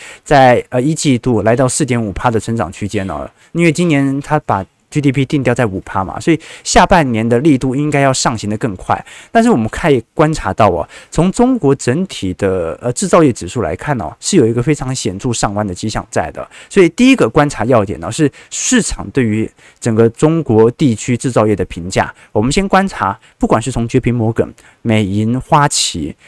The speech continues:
还是从野村或者瑞银哦，本身来看，我们看到在最近一周都针对中国的经济成长率啊，进行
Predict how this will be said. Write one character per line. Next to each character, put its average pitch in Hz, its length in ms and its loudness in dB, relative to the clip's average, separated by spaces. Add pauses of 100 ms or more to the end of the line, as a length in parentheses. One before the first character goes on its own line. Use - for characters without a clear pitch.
(120)
还 123 180 2
是 147 180 4
从 117 320 -2
野 107 200 2
村 117 360 0 (240)
或 - 80 0
者 117 120 2
瑞 139 220 6
银 82 260 -8
哦， 65 120 -8 (300)
本 117 180 2
身 214 160 0
来 107 160 -2
看， 110 260 -4 (120)
我 107 80 -4
们 117 100 -4
看 185 100 0
到 175 80 2
在 160 200 0
最 180 260 2
近 139 260 -2
一 123 160 -2
周 113 220 -2
都 139 220 0
针 143 280 -2
对 123 180 0
中 151 280 -2
国 117 100 0
的 110 120 0
经 135 180 -6
济 131 100 -2
成 107 200 -6
长 92 180 -6
率 110 120 0
啊， - 200 -6
进 143 300 -2
行 110 340 -4